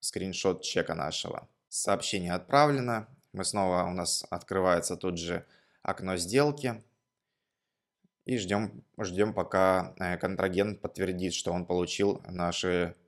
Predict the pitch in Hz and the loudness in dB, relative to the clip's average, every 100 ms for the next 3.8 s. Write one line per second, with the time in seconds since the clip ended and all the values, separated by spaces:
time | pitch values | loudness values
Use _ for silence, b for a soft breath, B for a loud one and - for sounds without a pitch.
0 | - - 90 - 92 90 92 87 85 85 | -14 -6 -4 -2 0 2 2 0 -2 -4
1 | - _ - 160 143 101 - - 90 - | -8 _ -2 2 2 2 -6 -4 -4 -4
2 | - b b b 98 92 90 95 - 101 | -10 b b b -4 -2 2 2 2 -2
3 | 92 87 92 92 - 98 90 87 | -2 0 -2 -2 0 2 4 2